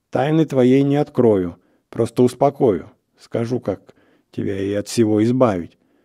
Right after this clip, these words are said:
чтоб ты по-прежнему спал крепко в первый сон, как во второй и в третий".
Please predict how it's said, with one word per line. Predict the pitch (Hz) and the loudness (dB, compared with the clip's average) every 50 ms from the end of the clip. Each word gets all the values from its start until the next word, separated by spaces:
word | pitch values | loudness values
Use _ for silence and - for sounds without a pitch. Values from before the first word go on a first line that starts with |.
| _ _ _ _ | _ _ _ _
чтоб | _ - 104 - | _ -16 -16 -10
ты | - - | -8 -6
по-прежнему | 110 - 110 104 117 113 110 104 98 98 107 101 98 | -6 -6 -6 -4 -2 -2 -2 -2 -2 -4 -6 -6 -6
спал | 95 - - - 104 95 92 | -8 -6 -4 -2 -2 -2 -2
крепко | - 117 117 107 - - - - 107 | -2 -2 -2 -2 -2 -4 -10 -16 -16
в | - | -14
первый | _ - 107 98 92 92 95 | _ -10 -8 -8 -6 -8 -6
сон, | - - 151 156 156 143 - _ _ _ _ _ _ _ _ - | -4 -2 0 0 0 -2 -6 _ _ _ _ _ _ _ _ -12
как | - 107 101 - | -10 -10 -6 -6
во | 107 101 | -6 -6
второй | - - - 107 110 110 107 98 | -6 -6 -4 -2 -2 -2 -2 -4
и | 98 | -8
в | - | -10
третий". | - - 101 95 92 87 - - - | -8 -6 -6 -4 -6 -8 -10 -16 -20